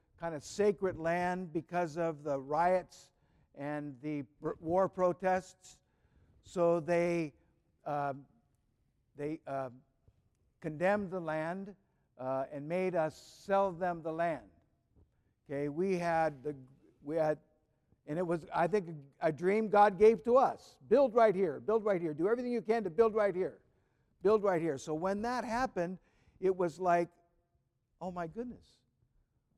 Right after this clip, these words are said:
this is not, this is not good." <laughs> Okay, so this is good. This is good. See,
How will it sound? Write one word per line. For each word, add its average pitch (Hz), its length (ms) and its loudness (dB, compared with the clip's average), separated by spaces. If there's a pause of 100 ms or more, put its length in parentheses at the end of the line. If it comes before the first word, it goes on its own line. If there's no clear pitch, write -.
(160)
this 220 160 -18
is 139 160 -16
not, 143 240 -8 (120)
this 196 220 -4
is 151 160 -4
not 160 360 -2 (220)
good." 170 320 -4
<laughs> - 40 -20 (1300)
Okay, 185 440 -8 (840)
so 165 460 -4 (1700)
this - 160 -14
is 135 140 -18
good. - 160 -20 (2500)
This 147 140 -16
is - 240 -16
good. - 80 -20 (1700)
See, 135 240 -12